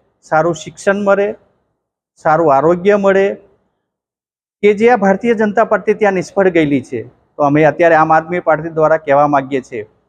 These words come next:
કે આ બધી જે પૂર્તતાઓ જે છે એ પૂરી કરો, નહીં તો આવનાર સમયમાં અમારે આંદોલન કરવું પડશે.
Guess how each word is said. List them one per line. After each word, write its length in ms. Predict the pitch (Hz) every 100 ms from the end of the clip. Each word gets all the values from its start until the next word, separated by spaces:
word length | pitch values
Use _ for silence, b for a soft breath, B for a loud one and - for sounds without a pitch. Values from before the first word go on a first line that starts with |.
| _ _ _ -
કે 360 | 175 131 - _ _ _ _ _ _ _ _
આ 200 | 143 175
બધી 260 | 196 190 208
જે 120 | 214
પૂર્તતાઓ 680 | 214 190 185 196 185 185 185
જે 200 | 185 180
છે 380 | - 180 120 - _ _
એ 60 | 156
પૂરી 280 | 165 180
કરો, 420 | 196 220 220 247 - - _ _ _ _ _ _ _
નહીં 180 | 147 185
તો 100 | 196
આવનાર 520 | 190 156 156 190 202
સમયમાં 720 | 196 180 175 180 175 147 - - _
અમારે 260 | - 151 151
આંદોલન 460 | 143 147 156 151 139
કરવું 320 | 135 123 117
પડશે. 360 | 120 - 107